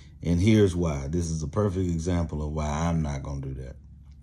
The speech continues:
Um, I'm not okay with having used stuff.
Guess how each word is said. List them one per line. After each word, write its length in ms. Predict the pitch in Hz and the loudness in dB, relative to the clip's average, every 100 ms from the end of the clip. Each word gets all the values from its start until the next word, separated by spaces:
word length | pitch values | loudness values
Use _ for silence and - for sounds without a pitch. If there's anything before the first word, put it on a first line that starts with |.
| - - - - - - - - - - - - - - - - - - | -20 -20 -20 -20 -20 -20 -20 -20 -20 -20 -20 -20 -20 -20 -20 -20 -20 -8
Um, 800 | 82 85 85 78 76 73 69 76 - 87 - | 2 4 6 4 0 -2 -6 -10 -14 -18 -8
I'm 80 | 78 | 0
not 220 | 90 95 | 4 6
okay 360 | 92 85 101 90 | 4 2 2 2
with 240 | 80 78 | 2 -2
having 300 | 80 76 73 | -2 -4 -4
used 460 | 73 69 71 69 - | -4 -4 -4 -8 -10
stuff. 320 | 64 58 - | -12 -12 -16